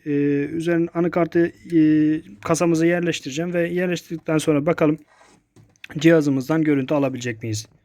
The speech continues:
Evet sevgili dostlarım, şimdi cihazın anakartını yerleştirdik yerine.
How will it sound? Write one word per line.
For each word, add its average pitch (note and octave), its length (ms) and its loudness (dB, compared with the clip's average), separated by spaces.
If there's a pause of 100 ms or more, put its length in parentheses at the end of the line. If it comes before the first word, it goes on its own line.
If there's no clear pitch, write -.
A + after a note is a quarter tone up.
(1120)
Evet A3+ 200 6
sevgili D#3 380 -2
dostlarım, A3+ 340 -2
şimdi G#3+ 200 -2
cihazın G#3+ 400 2
anakartını G#3 540 2
yerleştirdik F#3+ 680 0
yerine. C#3 320 0